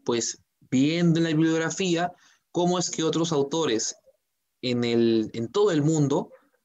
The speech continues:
han logrado alimentar a estos insectos con diferentes insumos, ¿no? Ahora, si nosotros sabemos cuánto es el consumo de carbohidratos,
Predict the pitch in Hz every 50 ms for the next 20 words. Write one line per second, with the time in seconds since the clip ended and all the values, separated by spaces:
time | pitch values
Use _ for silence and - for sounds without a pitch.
0 | _ _ - 131 147 160 156 156 151 143 147 156 156 156 151 156 160 165 165 151
1 | - _ _ _ - - 117 123 131 131 135 131 127 127 123 - - 185 185 175
2 | 170 175 165 156 151 143 143 - 151 151 - 170 165 - - 143 123 123 117 123
3 | 123 127 131 135 139 135 135 120 120 - - 180 165 127 - - - - _ -
4 | _ _ _ - 170 175 - _ _ _ _ _ _ _ _ _ _ _ _ _
5 | _ _ _ - 120 127 139 143 135 123 110 135 131 131 139 147 147 165 165 156
6 | 143 143 151 156 139 120 110 - - - _ _ _ _ _ _ - - 165 170
7 | 175 170 165 160 151 151 135 - 139 131 131 131 151 160 151 147 143 135 131 -
8 | 127 120 117 117 117 117 127 143 143 - - - 104 - -